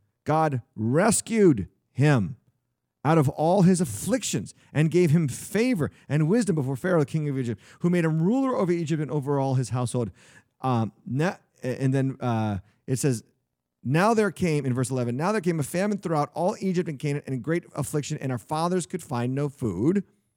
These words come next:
Verse twelve, "But when Jacob heard that there was grain in Egypt, he sent out our fathers on their first visit."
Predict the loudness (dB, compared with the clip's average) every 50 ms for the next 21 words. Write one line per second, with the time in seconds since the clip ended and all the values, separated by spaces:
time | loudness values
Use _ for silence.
0 | _ _ _ _ _ _ _ _ _ _ _ _ _ -6 -4 -2 -2 -2 -2 -2
1 | -2 -2 -4 -6 -6 -8 -8 -6 -4 -4 -2 -2 -4 -4 -2 0 2 2 2 2
2 | 0 -2 -2 -4 -4 -2 0 0 0 0 -2 -4 -2 -2 0 0 0 -2 -4 -4
3 | -4 -4 -2 -2 -2 -2 -4 -4 -4 -4 -2 -2 -2 -4 -4 -4 -6 -4 -4 -4
4 | -4 -4 -4 -4 -2 -2 -2 -2 -2 -4 -4 -4 -4 -4 -4 -6 -8 _ -8 -6
5 | -4 -2 -2 -4 -4 -4 -4 -4 -4 -4 -6 -6 -6 -6 -6 -8 -10 -12